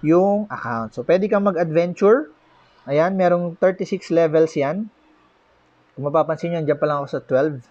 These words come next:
<laughs> Ito yung Axie team ko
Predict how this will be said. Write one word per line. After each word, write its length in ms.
<laughs> 1200
Ito 80
yung 240
Axie 240
team 240
ko 240